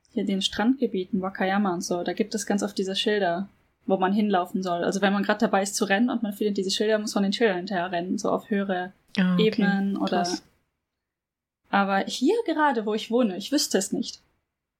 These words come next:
Speaker 1: Ich
Speaker 2: Ja.
Speaker 1: meine, ich wohne nicht am Wasser, ne? Aber
Speaker 2: Ja, ja. Aber Taifun ha-, kannst du ja trotzdem abkriegen. Allerdings,
Speaker 1: Hm.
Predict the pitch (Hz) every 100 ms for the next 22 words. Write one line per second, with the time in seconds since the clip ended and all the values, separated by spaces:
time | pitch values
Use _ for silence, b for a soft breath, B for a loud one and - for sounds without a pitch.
0 | _ _ _ _ _ _ _ - 185 185
1 | 240 180 240 254 247 208 247 - 190 190
2 | 226 254 _ - 196 190 180 180 175 175
3 | 175 170 165 b b b _ _ _ _
4 | _ _ _ _ _ _ 175 175 175 175
5 | - 175 - 190 208 208 196 190 185 -
6 | 180 175 190 180 - 175 170 165 165 -
7 | 170 170 - 170 185 180 185 185 175 -
8 | - _ b b b b _ 214 196